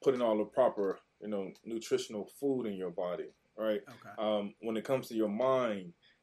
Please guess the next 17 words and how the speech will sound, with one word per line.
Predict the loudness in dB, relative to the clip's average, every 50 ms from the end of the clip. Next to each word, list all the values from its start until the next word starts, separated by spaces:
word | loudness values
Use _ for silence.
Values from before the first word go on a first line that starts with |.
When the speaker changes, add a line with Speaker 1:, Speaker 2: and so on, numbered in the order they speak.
| _ _ _
Speaker 1:
there's | 4 6 6 6 4 2
no | 2 2 2 2
sound, | 0 0 0 2 2 4 2 2 0 0
so | -2 -2
now | -2 2 2 2
you're | 2 2 2 0
stuck | 0 0 0 0 0 -2
with | -6 -4 -2
your | -2 0 0
own | 0 0 -2 -4 -2
thoughts. | 2 4 6 6 6 4 2 -6 -16 -18 -18 _
So | -2 0 0 2
there's | 4 4 4 4 4 2
nothing | 0 -2 -2 -2 -8 -8 -6
influencing | -6 -6 -8 -4 0 2 4 4 4 2 -2 -4 -6 -4
your | -2 -2 -4 -2
thoughts. | 0 -2 -2 -2 -4 -6 -14 -18 -18